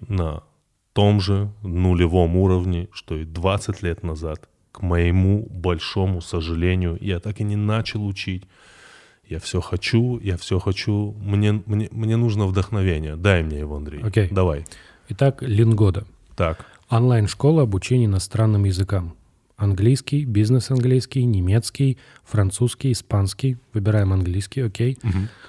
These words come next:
Speaker 2: У них есть штука, называется спринт.
Speaker 1: Так.
Speaker 2: Спринт.
Speaker 1: Это бегом изучать?
Speaker 2: Почти,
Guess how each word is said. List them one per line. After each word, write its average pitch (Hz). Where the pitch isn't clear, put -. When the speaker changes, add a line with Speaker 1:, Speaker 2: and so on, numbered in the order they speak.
Speaker 2:
У 123
них 113
есть 104
штука, -
называется 98
спринт. -
Speaker 1:
Так. 87
Speaker 2:
Спринт. -
Speaker 1:
Это 101
бегом 101
изучать? 113
Speaker 2:
Почти, 135